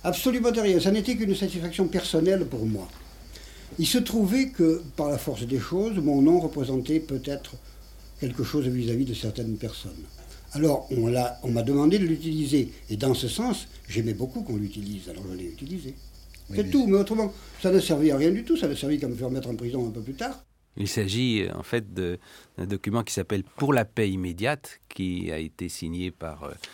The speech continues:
Speaker 3: Jean Giono, effectivement, Alain, par Michel Alexandre, aussi par Louis Lecoing et, et d'autres, euh, qui intervient après la déclaration de guerre de septembre, euh, mille neuf cents, mille neuf cent trente-neuf.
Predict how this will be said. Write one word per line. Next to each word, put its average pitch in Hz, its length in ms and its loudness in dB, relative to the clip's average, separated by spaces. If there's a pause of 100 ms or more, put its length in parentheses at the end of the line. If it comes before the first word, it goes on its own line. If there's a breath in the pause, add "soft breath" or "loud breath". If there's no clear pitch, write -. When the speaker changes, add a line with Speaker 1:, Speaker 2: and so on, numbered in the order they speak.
(140)
Speaker 3:
Jean 92 200 -10
Giono, 90 480 -4
effectivement, 92 500 -8
Alain, 98 360 -4
par 85 160 -8
Michel 98 280 -6
Alexandre, 98 540 -4
aussi 101 180 -8
par 92 200 -8
Louis 107 180 0
Lecoing 104 380 -4
et, 87 240 -6
et 85 40 -8
d'autres, 104 460 -6 (480 soft breath)
euh, 80 160 -10
qui 101 120 -8
intervient 92 640 -4 (140)
après 110 240 -6
la 95 80 -4
déclaration 85 480 -8
de 90 60 -8
guerre 110 260 -4 (500 loud breath)
de 85 100 -8
septembre, 90 600 -6
euh, 82 220 -6
mille 87 160 -6
neuf 85 140 -6
cents, 95 320 -6
mille 90 140 -4
neuf 87 100 -6
cent 101 120 -4
trente-neuf. 82 460 -12